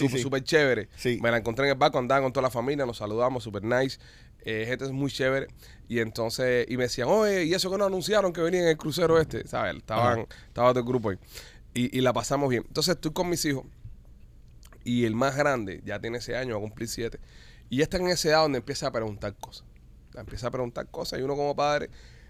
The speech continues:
Speaker 1: eh, trata de hacer el mejor trabajo posible dándoles explicaciones razonables. Ya no es un bebé, ya cuando antes, por ejemplo, cuando mis hijos estaban creciendo,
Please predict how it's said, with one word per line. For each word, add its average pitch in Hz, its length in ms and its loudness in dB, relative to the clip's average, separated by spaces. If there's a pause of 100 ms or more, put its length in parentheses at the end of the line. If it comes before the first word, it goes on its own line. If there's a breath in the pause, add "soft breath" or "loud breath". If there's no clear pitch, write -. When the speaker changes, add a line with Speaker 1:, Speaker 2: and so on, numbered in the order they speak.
(140 loud breath)
Speaker 1:
eh, 113 240 -2
trata 135 260 2
de 143 40 2
hacer 143 200 -2
el 139 60 -2
mejor 120 240 -4
trabajo 127 280 0
posible 123 380 -4
dándoles 113 380 -2
explicaciones 107 580 -8
razonables. 101 500 -6
Ya 107 80 -4
no 127 100 -2
es 123 60 -4
un 127 100 -4
bebé, 123 260 0
ya 131 140 2 (240)
cuando 117 320 -4
antes, 143 220 -2
por 135 120 0
ejemplo, 143 320 -2 (380 loud breath)
cuando 131 180 2
mis 135 160 2
hijos 156 120 6
estaban 151 200 6
creciendo, 147 560 2